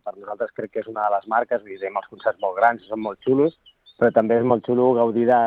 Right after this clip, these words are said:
novetats, d'artistes menys consolidats, com és el cas de l'Àlex Serra i en Tot i Tap, que porta una trajectòria molt llarga, però que són menys coneguts. I un espai com la plaça de Gualta,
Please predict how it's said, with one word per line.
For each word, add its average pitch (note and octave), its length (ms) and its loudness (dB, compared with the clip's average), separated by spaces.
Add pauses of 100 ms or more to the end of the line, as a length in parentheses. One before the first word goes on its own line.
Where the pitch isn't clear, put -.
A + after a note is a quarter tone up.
novetats, A#2 580 -2
d'artistes A2+ 540 -8
menys A2 300 -6
consolidats, A#2 640 0
com F#2+ 180 -10
és F#2 140 -10
el G#2 80 -8
cas - 160 -8
de G#2+ 80 -2
l'Àlex G#2 320 -6
Serra G#2+ 320 -2
i G2+ 240 -12
en - 80 -20
Tot G#2+ 160 -8
i G#2+ 80 -4
Tap, A#2+ 180 2 (420)
que G#2 120 -2
porta A2 240 2
una A2+ 80 2
trajectòria A#2 460 2
molt B2 180 2
llarga, C#3+ 240 4
però B2 140 -6
que - 100 -16
són A2 160 -8
menys G#2+ 220 -12
coneguts. F#2 500 -10
I G2+ 160 -12
un G#2+ 160 -4
espai A2 400 0
com A2 240 -4
la A2 160 0
plaça A2+ 320 -2 (560)
de G#2+ 160 0
Gualta, A#2 400 2